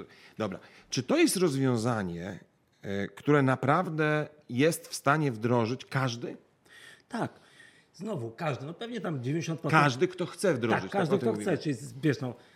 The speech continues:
Speaker 2: handlowcy tak czy siak, no to są zwierzęta towarzyskie, prawda? No bo nie byłoby inaczej, istoty towarzyskie. W związku z czym nawet jeżeli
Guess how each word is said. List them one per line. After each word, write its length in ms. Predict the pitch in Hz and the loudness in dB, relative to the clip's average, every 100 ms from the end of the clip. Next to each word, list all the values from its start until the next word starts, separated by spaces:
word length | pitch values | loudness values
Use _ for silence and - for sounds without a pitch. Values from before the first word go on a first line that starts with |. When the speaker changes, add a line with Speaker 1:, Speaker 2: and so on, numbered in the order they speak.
| - | -20
Speaker 2:
handlowcy 500 | - 160 139 156 - | -6 -2 0 -2 -2
tak 180 | - 170 | -6 -6
czy 100 | - | -6
siak, 300 | 147 127 131 | -6 -4 -4
no 100 | 151 | -8
to 420 | 135 165 139 185 | -6 -6 -6 -12
są 220 | - 170 147 | -4 -2 0
zwierzęta 420 | 123 117 135 131 | 0 -2 -2 -4
towarzyskie, 640 | 135 120 104 110 - 120 | -2 -2 -2 -4 -2 -2
prawda? 300 | 151 139 113 | -2 -4 -4
No 100 | 143 | -6
bo 120 | 127 | -6
nie 120 | 135 135 | -8 -6
byłoby 300 | 131 123 123 | -4 -2 -2
inaczej, 300 | 113 87 135 | -4 -8 -8
istoty 280 | - 127 | -8 -8
towarzyskie. 540 | 135 117 107 95 - - | -6 -6 -6 -8 -14 -20
W 300 | - - _ | -20 -20 _
związku 260 | 131 - | -10 -8
z 40 | 165 | -6
czym 120 | 151 | 0
nawet 220 | 156 196 | 0 2
jeżeli 220 | 185 139 | 0 -2